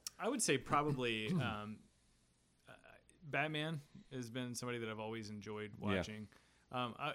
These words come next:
Speaker 1: I like the fact that he doesn't have, like, crazy superpowers, um, that he's just more extremely well trained,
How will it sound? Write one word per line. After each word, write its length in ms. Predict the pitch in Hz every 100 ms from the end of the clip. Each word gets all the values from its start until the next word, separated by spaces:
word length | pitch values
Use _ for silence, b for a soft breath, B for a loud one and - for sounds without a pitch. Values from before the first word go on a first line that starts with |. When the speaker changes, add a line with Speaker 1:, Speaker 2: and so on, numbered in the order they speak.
| 139
Speaker 1:
I 60 | 143
like 240 | 143 147
the 80 | 131
fact 320 | 131 120 123
that 100 | 117
he 80 | 110
doesn't 300 | 113 113 113
have, 180 | 107 104
like, 180 | 107 101
crazy 260 | 117 107
superpowers, 840 | 107 113 104 110 113 113 110 107 - - - 110
um, 420 | 107 104 101 101 - - - - - _ -
that 120 | 107
he's 140 | 113
just 240 | 107 110 -
more 280 | 107 107 101 113
extremely 340 | - 120 110
well 160 | 107 101
trained, 480 | - 113 104 101